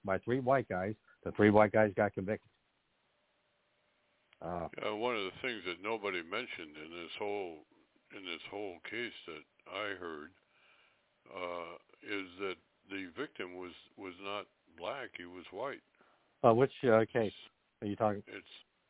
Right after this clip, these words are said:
Speaker 2: I'm talking
Speaker 1: The
Speaker 2: about,
Speaker 1: Wisconsin
Speaker 2: uh,
Speaker 1: case?
Speaker 2: huh? Yeah.
Speaker 1: The Wis-,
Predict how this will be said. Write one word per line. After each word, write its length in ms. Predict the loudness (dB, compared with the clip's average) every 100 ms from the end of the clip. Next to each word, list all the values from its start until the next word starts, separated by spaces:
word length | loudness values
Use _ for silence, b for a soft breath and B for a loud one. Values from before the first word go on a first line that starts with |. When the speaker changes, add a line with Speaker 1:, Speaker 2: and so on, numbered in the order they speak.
| _ _ _ _ _
Speaker 2:
I'm 140 | -16 -6
talking 340 | -2 -2 2
Speaker 1:
The 80 | 6
Speaker 2:
about, 20 |
Speaker 1:
Wisconsin 520 | 8 8 6 6 4
Speaker 2:
uh, 40 | 0
Speaker 1:
case? 180 | 0 -2 -12 _ _ _ _ _ _ -12
Speaker 2:
huh? 180 | -8 -8 _ _ _ _ _ -10
Yeah. 260 | -6 -6 -8 _ _ _ _ _ -2
Speaker 1:
The 60 |
Wis-, 140 | 0